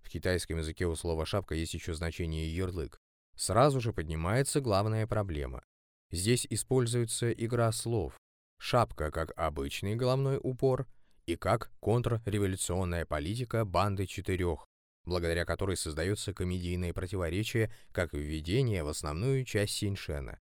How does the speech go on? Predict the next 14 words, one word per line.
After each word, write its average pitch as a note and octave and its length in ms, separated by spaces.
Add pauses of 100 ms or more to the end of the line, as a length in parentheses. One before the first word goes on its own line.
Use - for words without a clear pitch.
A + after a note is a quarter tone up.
(360)
В E2+ 100
основной E2+ 540
части G#2 420
с A2 100
помощью G#2 400
всевозможных G2+ 680
художественных F#2 760
приемов C#2+ 580 (280)
рассказывается B2+ 800
о F#2+ 200
сущности E2 680
ярлыков D2+ 720
банды G#2 440
четырех, G2+ 560